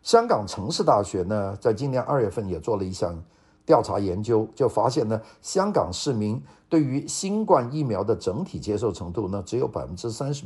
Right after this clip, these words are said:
八。年轻人，就是二十岁到二十四岁的年轻人的接受程度呢，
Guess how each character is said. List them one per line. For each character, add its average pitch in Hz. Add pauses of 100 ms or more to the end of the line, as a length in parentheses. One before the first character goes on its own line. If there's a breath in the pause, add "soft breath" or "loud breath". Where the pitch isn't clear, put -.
八。 - (500 soft breath)
年 156
轻 208
人， 113
就 123
是 -
二 131
十 101
岁 113
到 90
二 135
十 113
四 143
岁 110
的 92
年 90
轻 135
人 110
的 98
接 104
受 110
程 98
度 113
呢， 107